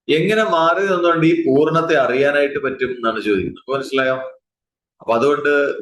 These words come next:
മാറി നിൽക്കുന്നിടത്തോളം കാലം അതിനെ അറിയാനായിട്ട് പറ്റില്ല, അതിനെ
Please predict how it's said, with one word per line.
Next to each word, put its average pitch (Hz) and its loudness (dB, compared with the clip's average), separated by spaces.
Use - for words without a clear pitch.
മാറി 143 0
നിൽക്കുന്നിടത്തോളം 151 0
കാലം 131 0
അതിനെ 117 0
അറിയാനായിട്ട് 117 -2
പറ്റില്ല, 95 -4
അതിനെ 117 0